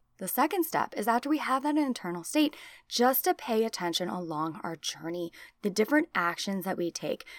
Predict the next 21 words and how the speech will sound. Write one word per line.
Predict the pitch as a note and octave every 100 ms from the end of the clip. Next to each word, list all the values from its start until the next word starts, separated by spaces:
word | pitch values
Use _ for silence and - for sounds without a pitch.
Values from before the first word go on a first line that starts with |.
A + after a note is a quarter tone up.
| -
the | G#3+
different | G3+ A#3 B3
desires | C4 C4 F#3 G3 B3+ G#3 E3+
that | F3 -
we | F#3+
follow. | F3+ - A3+ D4 A3 - - - - - _ -
If | A3+ A#3
they're | C#4 D4
bringing | A3 F#3+ F3 G#3 G#3+ G#3
us | F3+
closer | - - F#3+ - A#3+ - - - - -
to | F3 F3 A#3+ D#4+ _
that | G3+ -
happy | - F3+ E3+ G3
state, | G3 - F3 A#3+ F4 - - _ -
or | C4+ C#4 E3+ - _ -
is | G#3 G3+
somewhere | - F#3 G3 A#3
along | A#3 G#3 F#3+ F#3 F3
the | F3
way, | E3 B3 D4+ D#3+ -